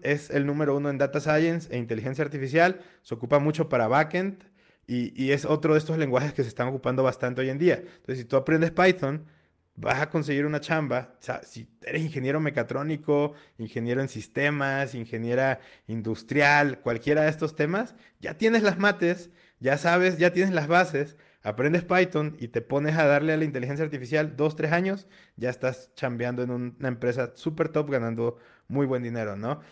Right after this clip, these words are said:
Entonces, así, para mí esos son los lenguajes a aprender.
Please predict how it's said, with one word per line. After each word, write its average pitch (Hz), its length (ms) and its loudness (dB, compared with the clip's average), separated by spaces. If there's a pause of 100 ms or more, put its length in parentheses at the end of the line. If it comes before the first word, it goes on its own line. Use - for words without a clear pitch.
Entonces, 165 420 2 (1160)
así, 165 800 2
para 147 200 4
mí 165 140 4
esos 185 160 4
son 190 120 2
los 185 120 2
lenguajes 151 340 2
a - 20 0
aprender. 147 580 -2